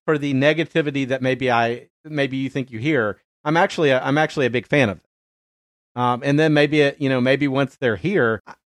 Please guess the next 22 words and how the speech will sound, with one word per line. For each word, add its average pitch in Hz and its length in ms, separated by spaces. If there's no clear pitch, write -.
I 139 160
don't 139 160
know. 123 200
I'm 135 180
sure, 139 420
I, 147 380
I - 20
hope 190 280
somebody 175 280
will 123 80
come 127 140
up 123 120
with 117 120
some 123 180
way 120 180
of 104 200
hacking 127 340
your 104 160
old 131 260
ones 98 380
where 127 120
you, 123 220